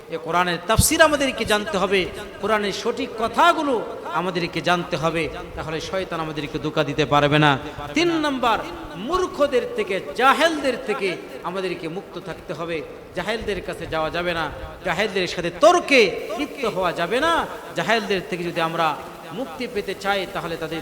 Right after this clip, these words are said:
থেকে দূরে সরব। এরপরে সর্বশেষ, অজ্ঞতার পথ ধরে শয়তান আছে, অজ্ঞতার পথ আমরা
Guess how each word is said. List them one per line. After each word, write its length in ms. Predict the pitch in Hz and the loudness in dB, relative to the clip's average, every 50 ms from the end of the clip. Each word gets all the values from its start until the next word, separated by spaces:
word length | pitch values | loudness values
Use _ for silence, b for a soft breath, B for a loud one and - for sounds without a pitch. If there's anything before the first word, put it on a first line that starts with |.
| - - | -8 -8
থেকে 140 | 156 143 147 | -8 -8 -6
দূরে 240 | - 160 160 156 147 | -6 -4 -4 -4 -6
সরব। 480 | - - 165 170 180 175 180 165 143 127 - - - - - - 170 - - 180 165 156 - - - | -6 -4 -4 -2 0 2 0 0 0 -2 -8 -10 -12 -12 -12 -14 -14 -14 -14 -14 -14 -14 -12 -2 2
এরপরে 420 | 220 269 277 190 202 247 240 226 | 2 2 2 2 2 2 2 2
সর্বশেষ, 800 | - - 247 277 269 262 262 240 - 262 269 262 240 - - - - - - - - - | 2 2 2 2 4 4 2 4 6 6 8 8 8 6 2 -2 -6 -6 -8 -6 0 2
অজ্ঞতার 720 | 262 302 269 247 214 277 269 269 - 247 240 226 202 185 165 - - - - - - - - | 4 4 4 2 2 2 2 4 4 4 4 4 4 4 0 -4 -8 -10 -10 -12 -12 -6 -2
পথ 240 | 202 226 220 196 - | -2 -2 -2 -2 -4
ধরে 180 | 208 196 190 | -4 -2 -2
শয়তান 420 | 170 - - 190 190 180 180 180 170 | -4 -4 -4 -4 -4 -4 -4 -4 -4
আছে, 380 | 165 160 - - 170 156 147 135 - - - - - - | -4 -6 -6 -6 -8 -8 -8 -8 -10 -14 -16 -16 -10 -8
অজ্ঞতার 460 | 175 185 165 156 180 190 185 185 170 151 - | -8 -8 -6 -4 -4 -4 -4 -4 -6 -6 -6
পথ 220 | - 185 180 175 190 | -6 -6 -6 -6 -6
আমরা 400 | 165 156 160 156 156 147 139 | -8 -6 -4 -4 -4 -4 -4